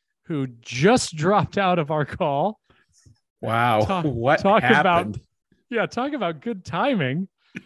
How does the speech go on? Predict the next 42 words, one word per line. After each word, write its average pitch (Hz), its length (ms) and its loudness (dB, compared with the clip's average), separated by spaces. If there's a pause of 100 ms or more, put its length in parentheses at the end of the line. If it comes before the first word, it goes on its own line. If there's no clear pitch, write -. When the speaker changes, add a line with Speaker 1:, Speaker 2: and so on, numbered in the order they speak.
(260)
Speaker 1:
He 175 180 -2
just 147 460 0
dropped 170 360 0
out 143 160 0
of 135 100 -4
our 131 180 0
Zoom 135 400 -4
call 127 280 -8
here, 123 320 -4
Speaker 2:
Oh - 40 4
Speaker 1:
so 165 200 2
Speaker 2:
my 123 100 0
Speaker 1:
we 147 120 0
will, 131 140 -4
Speaker 2:
God. 113 100 -4 (880)
Speaker 1:
we 156 140 -4
will 151 140 -4
drag 185 420 -2
our 160 160 2
feet 208 500 -6 (880)
and 156 300 -4
Speaker 2:
Wow. 175 220 0
Speaker 1:
hope 196 220 -2
that 170 180 -4
he 170 160 -6
comes 156 400 -4
back 160 320 -6
in. 160 180 -2
I 202 80 -2
guess 180 220 -4
he 185 100 -10
already 175 540 -2
does 127 300 -6
not 139 280 -8
want 160 300 -4
to 151 80 -6
be 127 100 -6
a 127 60 -6
part 127 240 -8
of 113 60 -8
this 117 140 -8
podcast. 123 640 -12